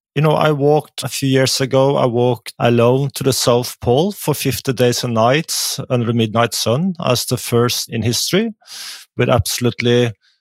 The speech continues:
in absolutely total silence. And somehow, you know, silence is abs-, as abstract as, um,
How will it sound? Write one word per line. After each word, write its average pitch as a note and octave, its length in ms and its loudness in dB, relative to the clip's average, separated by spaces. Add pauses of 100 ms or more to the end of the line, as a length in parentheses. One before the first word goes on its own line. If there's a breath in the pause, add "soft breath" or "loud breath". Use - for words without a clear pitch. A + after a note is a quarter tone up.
(140)
in B2 120 -4
absolutely A#2+ 640 -2 (120)
total A2+ 520 -2
silence. - 880 -2 (480 loud breath)
And C3 540 2
somehow, D3+ 920 2
you D3+ 140 -6
know, C3+ 320 0 (400)
silence C3+ 640 0
is D3+ 220 0
abs-, - 600 -2
as B2+ 240 -2
abstract - 800 -4 (100)
as, B2 480 0
um, A#2+ 460 2